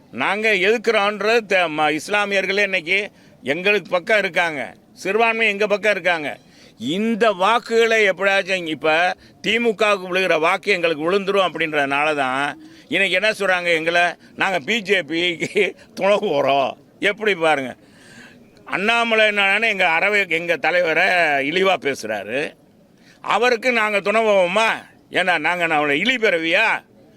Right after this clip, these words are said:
புரட்சி தலைவர், புரட்சி தலைவர் அம்மாவுடைய தொண்டர்கள் நாங்க. எங்களுக்கு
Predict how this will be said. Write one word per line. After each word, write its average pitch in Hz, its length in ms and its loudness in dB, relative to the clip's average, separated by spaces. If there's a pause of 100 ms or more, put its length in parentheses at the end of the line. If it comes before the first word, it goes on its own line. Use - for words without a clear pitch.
(180)
புரட்சி 226 460 0
தலைவர், 214 320 0
புரட்சி 202 360 0
தலைவர் 180 280 0
அம்மாவுடைய 220 420 2
தொண்டர்கள் 196 580 -2
நாங்க. 139 280 -6 (1000)
எங்களுக்கு 190 460 -2